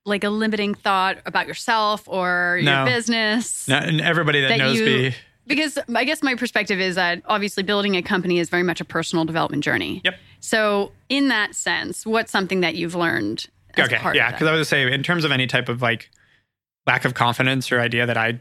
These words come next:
Speaker 2: can't build this into a billion dollar company, like, has never been to almost a fault sometimes. But
Speaker 1: Yeah.
Speaker 2: there was a point where I took a trip. So there's this conference in France that I go to every year, a marketing conference called Cannes Lion. That's awesome. It's
Speaker 1: Oh,
Speaker 2: in
Speaker 1: cool.
Speaker 2: Cannes. And I have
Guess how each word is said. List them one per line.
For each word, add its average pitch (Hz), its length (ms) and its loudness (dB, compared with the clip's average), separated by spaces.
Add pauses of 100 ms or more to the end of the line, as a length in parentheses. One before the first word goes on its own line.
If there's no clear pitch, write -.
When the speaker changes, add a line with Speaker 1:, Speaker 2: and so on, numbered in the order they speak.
(120)
Speaker 2:
can't 120 320 -2
build 117 160 -4
this 117 160 -2
into 123 140 2
a 123 40 2
billion 120 280 2
dollar 117 160 2
company, 120 300 0
like, 113 200 0
has 127 120 -4
never 120 200 2
been 123 240 0
to 135 200 0
almost 131 260 2
a 127 40 2
fault 120 260 0
sometimes. 139 480 2
But 123 260 -2 (280)
Speaker 1:
Yeah. - 260 -8
Speaker 2:
there 147 100 2
was 160 200 2
a 175 60 0
point 139 480 0
where 127 480 2 (420)
I 131 120 2
took - 220 -4
a 165 40 6
trip. 139 460 0 (120)
So - 120 0
there's 135 200 4
this 123 120 -2
conference 135 460 2
in 123 80 2
France 120 340 2
that 127 80 0
I 117 60 2
go 117 100 0
to 117 60 2
every 117 180 0
year, 117 80 2
a 117 40 -4
marketing 117 300 -2
conference 123 280 -4
called 123 180 0
Cannes 120 240 0
Lion. 117 260 2
That's - 280 -4
awesome. - 440 -2
It's 139 120 -2
Speaker 1:
Oh, - 20 2
Speaker 2:
in 131 80 0
Speaker 1:
cool. - 140 2
Speaker 2:
Cannes. 123 240 2 (420)
And 131 460 0 (300)
I 135 100 2
have 127 240 -2